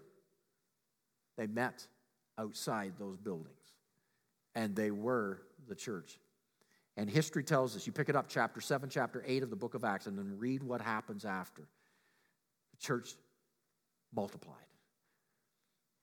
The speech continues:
That's what God wants to do, God's plan. And so the key coming back is, is that a church family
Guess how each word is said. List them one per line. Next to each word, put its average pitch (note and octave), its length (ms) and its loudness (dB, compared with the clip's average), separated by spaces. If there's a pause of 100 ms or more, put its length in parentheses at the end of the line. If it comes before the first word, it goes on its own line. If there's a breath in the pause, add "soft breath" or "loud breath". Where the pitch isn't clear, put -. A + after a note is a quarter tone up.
That's - 80 -10
what F3+ 80 -4
God G3 240 4
wants B2+ 220 -2
to - 40 -8
do, C#3 160 2
God's C3 260 4
plan. B2+ 380 4 (960)
And D#3 160 6
so F3+ 240 8
the D#3+ 120 4
key A#3+ 420 8
coming F3 300 8
back E3 360 8
is, D#3 240 8 (240 loud breath)
is D3+ 220 4
that D3 280 6 (160 loud breath)
a A#2+ 80 -2
church A3 380 2
family F#3 560 6